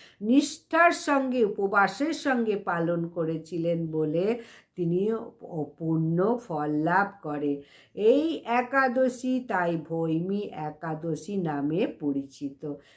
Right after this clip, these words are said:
ভীম একাদশীর দিন বিভিন্ন ধরনের পুজো, জ্যোতিষ তন্ত্র মতে নানান রকম কাজ করে।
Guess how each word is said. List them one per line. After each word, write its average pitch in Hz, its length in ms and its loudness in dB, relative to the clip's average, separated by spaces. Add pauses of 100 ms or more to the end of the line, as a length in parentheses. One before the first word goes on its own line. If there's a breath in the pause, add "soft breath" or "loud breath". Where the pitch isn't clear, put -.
(160 soft breath)
ভীম 302 400 2
একাদশীর 277 1080 0
দিন 220 320 0
বিভিন্ন 254 640 -2
ধরনের 196 680 2 (120)
পুজো, 175 640 -2
জ্যোতিষ 170 680 -4
তন্ত্র 160 560 -4
মতে 170 640 -4 (320 loud breath)
নানান 294 800 4
রকম 285 440 2
কাজ 202 540 2
করে। 170 560 -2